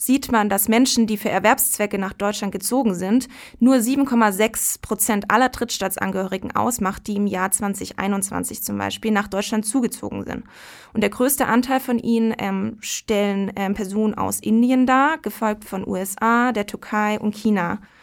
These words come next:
Aus afrikanischen Staaten hingegen gibt es bislang keine nennenswerte Arbeitsmigration.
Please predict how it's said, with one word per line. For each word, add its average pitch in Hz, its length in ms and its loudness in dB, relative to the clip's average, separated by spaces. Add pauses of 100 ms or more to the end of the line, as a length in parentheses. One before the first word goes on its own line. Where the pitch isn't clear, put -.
(340)
Aus 220 260 2
afrikanischen 254 800 2
Staaten 247 380 4
hingegen 233 420 4
gibt 220 160 -2
es 208 160 -2
bislang 202 360 -4
keine 202 340 -2
nennenswerte 170 1040 -4
Arbeitsmigration. - 1040 -6